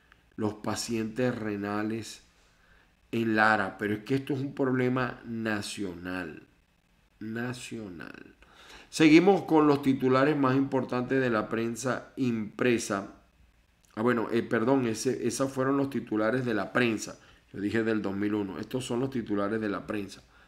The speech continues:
Discúlpenme ustedes. Eh, el periodiquito de Maracay, que nunca le falta papel,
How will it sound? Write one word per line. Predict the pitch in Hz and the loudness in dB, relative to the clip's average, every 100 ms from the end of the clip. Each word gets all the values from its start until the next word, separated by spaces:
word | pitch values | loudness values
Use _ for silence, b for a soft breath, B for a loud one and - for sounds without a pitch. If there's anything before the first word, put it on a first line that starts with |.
| _ | _
Discúlpenme | 104 - 139 135 139 123 | -12 2 2 4 2 0
ustedes. | 113 - 113 92 76 - b b b b b b b - - | -2 -2 -2 -2 -4 -14 b b b b b b b -12 -6
Eh, | 117 107 101 98 95 98 95 - - - _ - - _ _ _ _ _ _ _ _ - | -2 -2 -2 -4 -6 -10 -16 -18 -20 -20 _ -20 -20 _ _ _ _ _ _ _ _ 6
el | 151 151 | 8 8
periodiquito | 180 165 147 151 139 135 147 170 | 8 10 10 10 8 6 4 4
de | 170 | 4
Maracay, | 143 123 131 | 4 2 2
que | 139 | 0
nunca | 110 113 | -2 0
le | 120 | 0
falta | 107 101 101 107 | 0 -2 -2 -4
papel, | 110 107 95 | -4 -4 -4